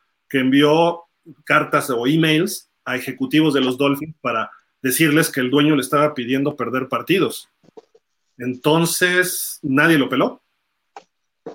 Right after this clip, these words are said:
¿Qué, qué hubieras hecho? ¿Sales a los medios y lo dices?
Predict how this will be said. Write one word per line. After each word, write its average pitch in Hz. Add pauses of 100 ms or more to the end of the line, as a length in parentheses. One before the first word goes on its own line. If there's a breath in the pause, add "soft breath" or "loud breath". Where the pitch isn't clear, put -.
(640)
¿Qué, 175
qué 180
hubieras 190
hecho? 143
¿Sales 190
a 175
los 151
medios 180
y 151
lo 135
dices? 208